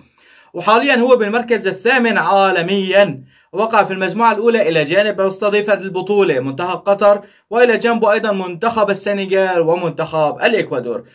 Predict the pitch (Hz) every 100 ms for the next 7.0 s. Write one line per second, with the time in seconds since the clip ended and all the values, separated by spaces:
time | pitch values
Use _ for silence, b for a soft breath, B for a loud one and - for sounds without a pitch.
0 | b b 202 285 285 254 - 220 196 214
1 | - 214 196 165 165 165 196 185 165 110
2 | 135 - 233 294 285 233 202 190 247 233
3 | 185 254 269 226 226 196 233 240 269 247
4 | 220 208 247 202 254 240 220 233 240 214
5 | 185 175 240 240 226 - 208 202 196 190
6 | 202 196 190 170 202 190 220 190 190 175